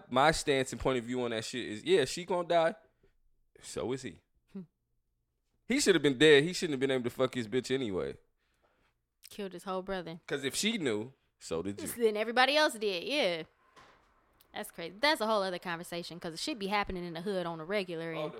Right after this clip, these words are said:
Speaker 1: regular.
Speaker 2: folks ain't got shit to say about what happened. They know who pulled the trigger.
Speaker 1: On the regular. I know a
Speaker 2: But
Speaker 1: few.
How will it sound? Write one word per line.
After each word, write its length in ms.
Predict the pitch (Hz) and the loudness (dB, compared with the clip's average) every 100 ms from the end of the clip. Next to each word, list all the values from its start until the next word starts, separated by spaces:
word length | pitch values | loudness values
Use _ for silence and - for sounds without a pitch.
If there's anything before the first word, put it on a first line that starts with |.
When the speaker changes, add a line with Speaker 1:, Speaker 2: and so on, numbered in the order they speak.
| - | -10
Speaker 1:
regular. 380 | 175 160 113 95 - _ | -6 -6 -10 -20 -20 _
Speaker 2:
folks 320 | - 190 190 | -6 -4 -4
ain't 120 | 196 190 | -6 -4
got 120 | 190 | -4
shit 160 | 202 185 | -6 -8
to 60 | |
say 160 | - 196 | -6 -4
about 220 | 180 175 | -2 -2
what 100 | 175 | -2
happened. 380 | 196 196 170 170 | -2 -2 -2 -6
They 100 | 175 | -6
know 360 | 190 208 214 214 | 0 4 4 4
who 160 | 208 | 2
pulled 240 | 190 220 190 | -2 -2 0
the 60 | |
trigger. 520 | 196 233 202 170 165 180 _ _ - | 0 0 2 0 -6 -10 _ _ -2
Speaker 1:
On 220 | 156 143 | 0 0
the 80 | 104 | -4
regular. 560 | - 160 151 110 95 | 6 8 8 4 0
I 80 | 101 | 2
know 220 | 131 143 143 | 0 -2 -4
a 60 | |
Speaker 2:
But 100 | 170 | -4
Speaker 1:
few. 180 | - 87 | -10 -18